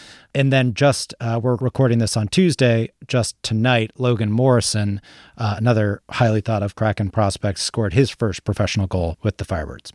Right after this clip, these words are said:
And then ano-, just another note from Coachella, uh, Max McCormick,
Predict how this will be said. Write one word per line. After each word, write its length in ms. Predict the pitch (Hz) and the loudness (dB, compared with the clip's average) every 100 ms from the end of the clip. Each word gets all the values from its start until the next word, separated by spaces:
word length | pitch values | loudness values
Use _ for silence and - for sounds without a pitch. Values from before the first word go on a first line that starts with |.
| - | -6
And 180 | 143 135 | -2 2
then 320 | 135 131 131 - | 2 2 -2 -4
ano-, 240 | 131 139 | -2 -2
just 240 | 131 123 - | 0 -4 -2
another 220 | 131 127 | 0 2
note 240 | 127 131 | 2 0
from 420 | - 123 117 113 110 | 0 0 2 0 0
Coachella, 540 | 127 117 131 120 117 113 - | -2 2 2 4 0 -2 -4
uh, 200 | 110 104 | -4 0
Max 300 | 120 120 - | 0 0 -2
McCormick, 600 | 110 - 120 113 107 | -6 0 0 0 -4